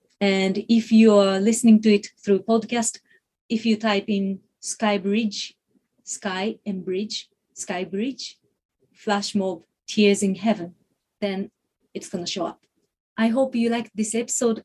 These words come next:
and if you liked it, please hit like, uh, subscribe, or share whatever you can, and I'll see you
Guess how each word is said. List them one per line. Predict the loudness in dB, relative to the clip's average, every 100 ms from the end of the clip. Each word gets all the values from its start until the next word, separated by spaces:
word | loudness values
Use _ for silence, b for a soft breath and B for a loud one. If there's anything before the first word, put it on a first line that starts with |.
| -6
and | -2 0 0 -2 -6
if | -2
you | -2
liked | -2 -6 -8
it, | -10 -14 b b b
please | 0 0 0 -4 _ _
hit | -10 -8 -4
like, | -2 -4 -8 -18 _ _
uh, | -6 -4
subscribe, | -4 -4 -4 -2 0 0 -2
or | -4 -4
share | 0 0 0 -2
whatever | -2 0
you | 0 0
can, | -2 -4 -6 b b b -4
and | 0 0 0
I'll | 0 0 0
see | 0 2 2
you | 2 0 -2